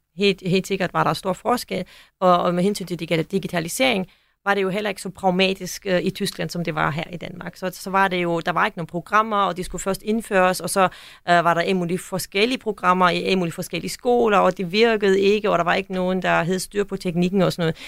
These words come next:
Så der, der var større tekniske udfordringer i, i, i Tyskland, og det betyder så, at der ikke var,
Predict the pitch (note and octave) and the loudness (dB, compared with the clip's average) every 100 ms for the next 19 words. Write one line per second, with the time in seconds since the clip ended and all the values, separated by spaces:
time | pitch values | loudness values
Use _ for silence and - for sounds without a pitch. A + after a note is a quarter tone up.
0 | - - F#3 F3+ F3 D#3+ D#3+ E3+ E3 D#3+ | -18 -6 -2 4 4 4 2 0 2 2
1 | D#3+ A#2 - - - A#3+ A3+ - F3+ E3+ | 0 -6 -16 -6 2 2 2 -4 -8 -8
2 | - F3+ F3+ - D3+ D3 C#3+ D3 E3+ - | -10 -6 -4 -2 -4 -4 -6 -2 -2 0
3 | E3 F3 - - E3+ D#3 D3 E3 F#3+ F#3 | -2 -4 -6 -8 -8 -8 -6 0 0 0
4 | - A#3 G3+ F3 E3+ - _ _ E3 D#3+ | -4 -4 -2 0 -2 -4 _ _ -4 -4
5 | A#3 G#3+ G3 A3 D#3+ | -4 -4 -2 0 -2